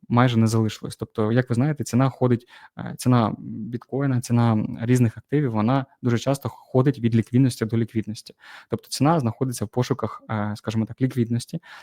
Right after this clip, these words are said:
І ліквідність зараз, ем, більшість ліквідності, вона розташована все ж таки вище поточної ціни.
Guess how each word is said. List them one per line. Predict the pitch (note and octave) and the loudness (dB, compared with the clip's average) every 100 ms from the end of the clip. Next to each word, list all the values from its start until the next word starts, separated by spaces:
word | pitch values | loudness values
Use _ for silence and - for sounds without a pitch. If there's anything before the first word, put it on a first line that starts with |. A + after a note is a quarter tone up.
| - | 4
І | C3 | 8
ліквідність | C3 B2 F3+ D3+ | 8 8 4 4
зараз, | A#2 A2+ G#2+ - - | 4 2 -2 -8 -12
ем, | - - - B2+ C3 _ | -10 -10 -10 -12 -16 _
більшість | C3+ C3 B2 G#2+ | 0 0 0 -8
ліквідності, | A2 C#3 D3 - A2 | -4 0 0 0 -2
вона | A2 B2+ | 0 0
розташована | B2 - - B2+ A2+ | 0 -4 -2 0 2
все | - | 0
ж | A#2+ | -6
таки | A#2 A#2 | -6 -2
вище | A2+ B2 - | 0 0 -2
поточної | - A2 A2 - A2 | -6 -4 -4 -2 -6
ціни. | - B2+ G3 | -2 0 0